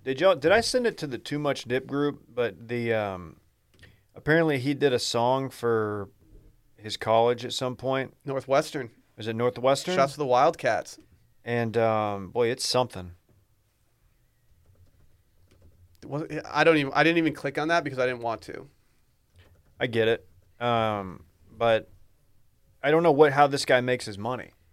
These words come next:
Speaker 1: Obviously, like, I mean, does he, what does he do?
Speaker 2: Chet?
Speaker 1: Yeah, what's Chet do?
Speaker 2: It, it helps that he has a, a dad who's, like, considered to be on, like, the Mount Rushmore of actors.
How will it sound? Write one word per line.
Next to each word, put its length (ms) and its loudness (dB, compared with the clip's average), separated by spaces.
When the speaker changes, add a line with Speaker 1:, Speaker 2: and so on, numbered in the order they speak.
Speaker 1:
Obviously, 400 0
like, 180 6
I 60 -2
mean, 180 -2
does 140 -4
he, 140 -2
what 140 2
does 120 -2
he 120 -4
do? 340 -2
Speaker 2:
Chet? 380 0
Speaker 1:
Yeah, 120 0
what's 200 4
Chet 260 4
do? 360 0
Speaker 2:
It, 160 -4
it 80 -6
helps 380 0
that 120 -4
he 140 -2
has 260 0
a, 100 -12
a 100 -4
dad 360 2
who's, 200 -10
like, 200 -4
considered 560 -4
to 200 -18
be 120 -4
on, 120 -4
like, 160 -8
the 280 -2
Mount 240 -2
Rushmore 500 -2
of 300 -8
actors. 540 -8